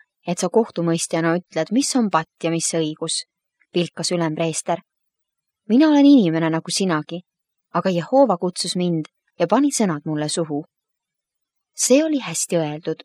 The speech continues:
tundis Hoosea, sest ühe korraga oli Aamos ülempreesti a-, alandanud omasuguseks inimeseks ja ennast ülendanud Jehova sõnumi toojaks, kel oli palju tähtsam ülesanne kui oma asjal.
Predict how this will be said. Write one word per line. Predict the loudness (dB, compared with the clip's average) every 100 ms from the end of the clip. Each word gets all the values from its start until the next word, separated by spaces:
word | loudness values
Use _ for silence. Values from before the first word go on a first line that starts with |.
| -6
tundis | -4 -2 -2
Hoosea, | -2 -2 -2 -2 -4 -8 _ _ _ -4
sest | 0 0 2
ühe | 2 2
korraga | 2 0 0 2 2 0 _ -2
oli | 0 2
Aamos | 0 0 -2 0
ülempreesti | 0 0 0 -2 0 0
a-, | 0 -2 -2
alandanud | 0 0 -2 -2 0
omasuguseks | 0 -2 -4 -6 -6 -6 -4
inimeseks | -2 0 -2 -4 -6 -10 -10 _ _ _ _ 0
ja |
ennast | 2 2 0 -2
ülendanud | -2 0 -2 -4 -4
Jehova | -4 -4 2 2 0
sõnumi | -6 -4 -4 -2
toojaks, | -4 -4 -6 -6 -10 -10 _ _ _ _ -4
kel | 2 2
oli | 2
palju | 0 -2 -2
tähtsam | -4 -6 -6 -4
ülesanne | -2 -2 -4 -6 -6 -8 _ _
kui | -2 0
oma | 0 -4
asjal. | -6 -8